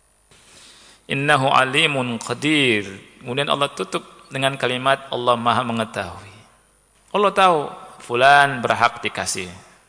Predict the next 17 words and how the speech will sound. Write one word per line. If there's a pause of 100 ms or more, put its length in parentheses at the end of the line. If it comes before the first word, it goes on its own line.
(720)
Fulan
dikasih
wanita
semua,
fulan
kasih
laki-laki
semua,
ada
laki-laki,
ada
wanita,
anak-anak
itu. (1040)
Allah
Maha
tahu.